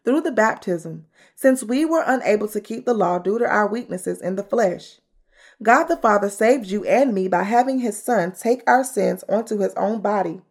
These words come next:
Those people who still cannot accept the gospel of the water and the Spirit with faith lack the evidence of faith in the truth of salvation. However,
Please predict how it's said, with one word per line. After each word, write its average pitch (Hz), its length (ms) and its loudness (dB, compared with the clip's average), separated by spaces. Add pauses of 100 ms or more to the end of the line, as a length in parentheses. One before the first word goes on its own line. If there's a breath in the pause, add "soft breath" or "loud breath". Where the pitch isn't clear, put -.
(400)
Those 285 320 6
people 233 340 -4
who 202 120 -6
still 247 280 2
cannot 233 380 2
accept 226 340 -4
the 254 60 -6
gospel 208 480 0
of 185 120 -2
the 185 60 0
water 190 300 0
and 240 100 -2
the 247 60 -6
Spirit 190 360 -2
with 185 200 -10
faith 170 320 2 (420 soft breath)
lack 247 360 2
the 294 180 0
evidence 190 420 2
of 185 160 -2
faith 185 320 -2
in 185 140 -4
the 185 100 -4
truth 214 300 -6
of 214 100 -6
salvation. 185 760 -4 (580)
However, 233 640 2